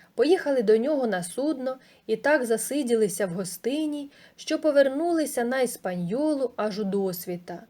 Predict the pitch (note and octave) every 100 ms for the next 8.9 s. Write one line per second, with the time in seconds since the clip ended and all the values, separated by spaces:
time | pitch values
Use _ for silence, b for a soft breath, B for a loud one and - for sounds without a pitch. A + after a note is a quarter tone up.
0 | b b b b A#3 F#4 D#4 D4 - C4
1 | C4 B3 A#3+ G#3 G3 F#3 F3+ b b b
2 | - A#3+ A3+ F4 E4 - C4 A3 F#3+ A3+
3 | G3+ F3+ A3+ C#4 C#4+ C4+ A3 B3 B B
4 | B B3 G#3+ C4+ C#4+ D4 F4 D4 B3+ A3
5 | G#3 G#3+ C4 E4 D#4+ C4 A#3 G#3 B3 D4+
6 | D4 - G#3 G3+ B3 C#4+ A#3 - F#3+ E3+
7 | A#3+ D4+ D#4 C#4+ C#4 B B - C#4+ C#4
8 | F4 E4 D#4 A#3+ G3 F#3 F3 F3